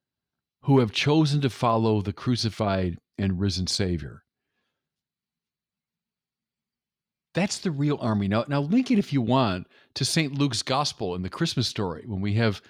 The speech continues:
the Roman army implied, and then the army of angels that accompanies the newborn Christ.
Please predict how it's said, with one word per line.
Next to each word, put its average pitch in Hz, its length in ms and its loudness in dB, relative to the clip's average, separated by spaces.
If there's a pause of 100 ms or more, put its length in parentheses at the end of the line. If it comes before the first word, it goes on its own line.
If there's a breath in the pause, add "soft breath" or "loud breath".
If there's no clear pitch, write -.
(640 soft breath)
the 110 100 -4
Roman 127 460 4
army 101 420 2
implied, 92 800 -4
and 95 200 -10
then 135 280 -2 (300 soft breath)
the 120 240 -4
army 151 380 4
of 139 100 0
angels 143 560 0
that 101 140 2
accompanies 107 760 -2 (1400)
the 120 100 2
newborn 117 540 0
Christ. 92 600 -8